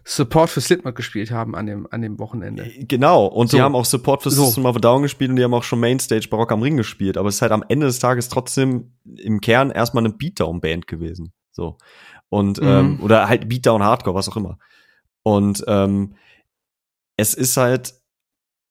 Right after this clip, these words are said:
Speaker 2: jetzt haben sie halt einfach ein Feature mit dem, mit dem Frontmann von den Smashing Pumpkins.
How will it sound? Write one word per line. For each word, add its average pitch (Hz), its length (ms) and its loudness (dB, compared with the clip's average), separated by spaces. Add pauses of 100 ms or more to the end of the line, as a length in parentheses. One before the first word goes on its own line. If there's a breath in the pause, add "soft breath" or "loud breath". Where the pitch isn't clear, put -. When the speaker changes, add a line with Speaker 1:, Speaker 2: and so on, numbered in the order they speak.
(100)
Speaker 2:
jetzt 120 220 4
haben 147 120 2
sie 147 100 2
halt 131 100 4
einfach 127 180 0
ein 113 60 0
Feature 120 340 -2
mit 110 140 -2
dem, 110 240 0
mit 110 160 -6
dem 104 100 -2
Frontmann 110 460 -2
von 104 180 -4
den 101 100 -2
Smashing 101 380 -6
Pumpkins. 107 720 -8